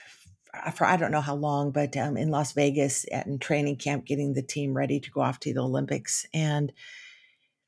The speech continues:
you know, it's, like, five in the morning, five thirty in the morning, and a bunch of the players are rolling in from a great night out in Vegas. And, you know,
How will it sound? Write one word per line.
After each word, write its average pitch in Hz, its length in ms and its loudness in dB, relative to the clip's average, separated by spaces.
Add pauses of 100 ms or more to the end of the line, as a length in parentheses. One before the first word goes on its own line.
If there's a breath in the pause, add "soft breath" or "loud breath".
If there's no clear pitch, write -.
(1080)
you 196 120 -4
know, 175 140 4
it's, - 500 0
like, 202 220 -2
five 190 540 2
in 202 140 2
the 202 60 2
morning, 180 540 4
five 180 260 2
thirty 190 240 2
in 180 100 4
the 175 80 4
morning, 180 720 2
and 170 440 2
a - 120 -2
bunch 156 320 0
of 175 80 0
the 175 60 0
players 170 500 2
are 151 300 0
rolling 165 420 2
in 160 180 2
from 151 320 2
a 147 160 0
great 139 580 0
night 156 380 2
out 151 360 2
in 139 160 -2
Vegas. 147 540 2
And, 170 360 0
you 226 140 4
know, 208 260 0